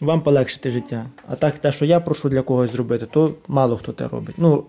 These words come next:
робили раніше, але не встигли. Там буквально те, що ми збирали на дрона, то скинуло чоловік тридцять. Так, а було тоді більше шести тисяч людей на каналі.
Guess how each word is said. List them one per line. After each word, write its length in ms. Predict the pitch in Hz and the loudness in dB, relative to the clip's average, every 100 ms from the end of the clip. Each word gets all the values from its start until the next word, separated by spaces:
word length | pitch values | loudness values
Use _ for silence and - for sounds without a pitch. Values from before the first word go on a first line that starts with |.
| _ _ - | _ _ -2
робили 420 | 156 170 190 165 | 2 6 8 8
раніше, 480 | 151 143 127 110 120 | 6 4 2 -2 -4
але 280 | 135 131 117 - _ _ _ _ _ - - _ - | -2 -2 -4 -10 _ _ _ _ _ -20 -20 _ -8
не 160 | 131 131 | -4 -2
встигли. 520 | - - 120 110 113 107 - _ _ _ - | -2 -2 -2 -2 -8 -10 -14 _ _ _ -2
Там 180 | 139 131 | 0 2
буквально 380 | 123 143 139 | 4 4 4
те, 120 | 131 139 | 4 2
що 120 | 139 | 2
ми 120 | 135 | 0
збирали 400 | 123 135 135 135 | 2 6 6 6
на 300 | 131 127 120 - | 4 0 -2 -4
дрона, 500 | 139 160 175 143 117 - _ | 2 6 6 4 -2 -12 _
то 140 | 147 | -2
скинуло 440 | 143 180 165 147 139 | 2 4 6 6 2
чоловік 420 | 131 131 143 - | 0 2 0 -2
тридцять. 640 | - 135 117 - 110 - _ _ _ _ _ _ _ _ _ _ _ - | 0 0 0 -4 -14 -16 _ _ _ _ _ _ _ _ _ _ _ -6
Так, 220 | 135 - | -6 -2
а 80 | 131 | 0
було 260 | 123 143 165 | 4 4 4
тоді 380 | 151 143 139 139 - - - - | 4 4 4 2 -14 -20 -20 -4
більше 300 | 131 156 147 | 0 2 0
шести 320 | - - 143 | -2 0 0
тисяч 400 | 139 127 127 - | 0 -2 -4 -6
людей 240 | 117 107 | -6 -6
на 120 | 110 110 | -6 -8
каналі. 240 | 113 | -10